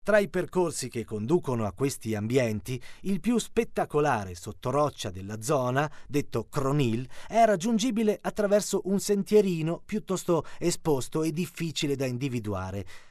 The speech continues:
testimone di un significativo fatto storico. Ha infatti offerto rifugio alla popolazione di Crosano di fronte alle scorribande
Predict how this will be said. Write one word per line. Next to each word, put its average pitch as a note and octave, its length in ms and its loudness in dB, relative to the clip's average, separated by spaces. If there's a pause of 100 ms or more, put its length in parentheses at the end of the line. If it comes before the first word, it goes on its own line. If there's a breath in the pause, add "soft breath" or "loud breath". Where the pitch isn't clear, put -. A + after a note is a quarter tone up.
(240 loud breath)
testimone G3 720 2
di E3 160 -4
un F#3 120 2
significativo F#3+ 1000 -2
fatto D3+ 400 -2
storico. F2+ 640 -6 (420 loud breath)
Ha F3+ 120 -2
infatti F#3 400 0
offerto C#3 560 0
rifugio B2 640 0 (140)
alla D3 260 0
popolazione C#3+ 680 -2
di A2 120 -4
Crosano A2 680 -2 (160 loud breath)
di A2+ 100 -4
fronte F#3 460 0
alle C#3+ 180 -2
scorribande F3 840 0